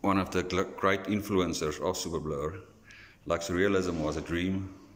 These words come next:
the Superblur art movement focuses on the blurred photograph and the word blur itself to make something less obvious or less distinct. Let's go a bit closer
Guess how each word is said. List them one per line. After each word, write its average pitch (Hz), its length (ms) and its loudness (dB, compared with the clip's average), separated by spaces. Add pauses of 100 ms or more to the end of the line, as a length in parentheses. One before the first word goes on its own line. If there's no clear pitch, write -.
(140)
the - 80 -10
Superblur 82 720 -2
art 80 200 0
movement 78 340 -6
focuses 85 580 -4
on 71 280 -8 (640)
the 71 100 -8
blurred 87 300 0
photograph 95 720 2
and 76 80 -6
the 76 60 -4
word 87 260 0
blur 80 220 -2
itself 80 560 -4 (180)
to - 60 -12
make 78 160 -2
something 85 320 -4
less 82 420 -4
obvious 90 320 0
or 73 80 -4
less 78 220 -4
distinct. - 600 -2 (1700)
Let's 85 160 -6
go 82 160 -2
a 82 40 0
bit 80 180 -4
closer 120 560 2